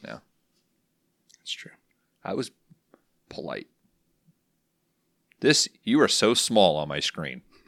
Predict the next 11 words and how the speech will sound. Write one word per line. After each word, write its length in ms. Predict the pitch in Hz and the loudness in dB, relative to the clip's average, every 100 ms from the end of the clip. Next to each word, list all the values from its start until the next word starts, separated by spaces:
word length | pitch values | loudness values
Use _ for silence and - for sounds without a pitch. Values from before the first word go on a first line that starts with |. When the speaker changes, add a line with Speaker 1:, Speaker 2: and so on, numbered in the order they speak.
| - - - | -20 -20 -16
Speaker 2:
Yeah, 180 | 143 110 107 | -14 -12 -14
everybody 360 | 104 98 101 | -18 -20 -20
is. 300 | 101 101 - - | -20 -12 -12 -12
<laughs> 40 | - - - - _ _ _ _ _ _ _ _ _ _ - - - - - | -20 -20 -20 -20 _ _ _ _ _ _ _ _ _ _ -20 -20 -20 -4 4
Speaker 1:
Uh, 560 | 113 117 120 117 117 - _ _ _ _ _ _ _ _ _ _ _ - | 8 8 8 4 2 -4 _ _ _ _ _ _ _ _ _ _ _ -2
gentlemen, 500 | 131 175 165 165 - - - _ _ _ _ _ _ _ _ - - | 4 6 6 2 0 -16 -20 _ _ _ _ _ _ _ _ -20 -4
I 100 | 196 | 2
got 220 | 220 113 87 | 4 4 0
my 140 | 82 | -4
ass 340 | 82 113 107 | 0 2 2
beat 340 | - 85 82 | 0 -6 -6